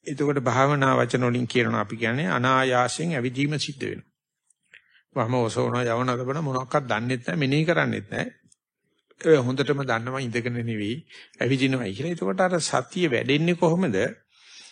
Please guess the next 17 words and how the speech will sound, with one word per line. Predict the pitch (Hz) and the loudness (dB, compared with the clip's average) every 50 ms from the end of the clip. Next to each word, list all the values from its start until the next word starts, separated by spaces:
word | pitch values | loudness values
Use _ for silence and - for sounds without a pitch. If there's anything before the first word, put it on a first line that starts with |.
| - - | -18 -12
බුදුහාමරංගේ | - - 120 117 143 139 131 143 139 139 139 151 143 139 | -8 -4 -2 0 2 2 2 2 2 2 2 2 2 2
උපමාවකට | 135 113 123 127 131 139 139 143 147 143 160 - - 90 82 87 - - _ _ _ - - - _ | 2 2 0 0 2 2 2 2 0 0 -2 -2 -2 -2 -2 -2 -6 -8 _ _ _ -20 -20 -16 _
ඉස්සෙල්ලා | - 131 123 - - - 208 208 208 208 | -6 -4 -4 -2 0 0 2 2 4 2
ඉස්සෙල්ලා | 202 160 - 196 196 190 180 | 2 2 2 0 0 0 0
සතිය | - 147 143 - - 170 165 160 | 0 -2 -2 -2 0 0 2 2
වැඩ-, | 143 120 123 127 143 151 147 139 | 2 2 2 2 0 0 0 0
වැඩෙන | 117 113 117 131 147 156 165 | 0 0 2 2 2 2 2
ක්‍රමයේ | 156 - 131 131 131 143 151 | 0 -2 -2 -2 -2 0 -2
බුදුහාමර | 151 139 131 123 135 143 139 151 156 156 | -2 -2 -2 0 0 0 0 0 0 0
පෙන්නන්නේ | 147 151 151 147 156 170 185 196 196 196 | 0 0 0 0 0 2 2 2 2 2
ගොයන් | 165 139 135 139 147 156 160 | 2 2 2 2 2 0 0
කපන්න | 147 - 156 160 165 165 165 160 160 160 | -2 -2 -2 0 0 0 0 -2 -2 -4
ඉස්සෙල්ලා | 147 143 123 - - - 170 175 190 185 | -4 -4 -6 -6 -4 -2 0 2 2 0
කෙතක | - - - 139 - - - - 101 82 - - - _ _ _ - - - - - - _ _ - | 0 -2 -4 -2 -2 -2 -2 -2 -4 -6 -6 -8 -12 _ _ _ -20 -20 -20 -20 -20 -20 _ _ -18
ව-, | - 123 117 113 120 123 117 | -14 -8 -6 -4 -4 -4 -4
නියරේ | 117 120 127 135 143 156 156 165 165 180 190 | -2 0 0 2 2 2 2 2 2 2 2
වනාතේ | 170 143 139 147 147 151 151 143 - 165 175 185 | 2 0 0 0 0 0 0 -2 0 0 0 0